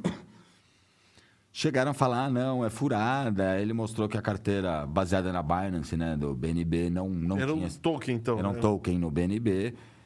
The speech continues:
Speaker 1: que eles não, não, não tinham sacado. E, de repente, aí, depois de um tempo, ele sacou duzentos mil dólares, dizendo,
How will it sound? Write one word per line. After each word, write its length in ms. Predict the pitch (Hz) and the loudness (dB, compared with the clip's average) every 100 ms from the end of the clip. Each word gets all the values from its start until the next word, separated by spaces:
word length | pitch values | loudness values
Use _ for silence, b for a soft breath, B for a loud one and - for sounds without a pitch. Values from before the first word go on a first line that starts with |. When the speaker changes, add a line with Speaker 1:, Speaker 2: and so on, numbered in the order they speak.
| B B | B B
Speaker 1:
que 100 | 92 | 0
eles 240 | 95 92 | 0 2
não, 300 | 87 107 101 95 | 2 2 0 -2
não, 240 | 92 90 | -2 -2
não 400 | 85 82 87 107 | -2 0 2 0
tinham 280 | 107 101 98 | 2 0 0
sacado. 800 | - 135 - 143 131 151 160 170 196 - - | 0 0 2 2 2 0 -2 -4 -2 -2 -2
E, 60 | - | 0
de 140 | 208 | 2
repente, 760 | 233 220 - 180 180 180 180 151 | 0 -2 -4 -2 0 -2 0 2
aí, 440 | 143 151 165 175 143 | 2 2 0 -2 -4
depois 340 | 131 123 147 139 | -4 -2 0 0
de 60 | |
um 80 | 151 | -2
tempo, 280 | 143 156 160 | -2 -2 -2
ele 100 | 139 | -2
sacou 340 | 139 135 139 | -2 -2 -2
duzentos 360 | 123 117 127 113 | -2 0 0 0
mil 160 | 120 | -2
dólares, 560 | 98 107 127 123 90 87 | 0 2 2 0 -4 -6
dizendo, 720 | 95 87 87 95 95 87 85 | -8 -4 -2 0 0 0 -2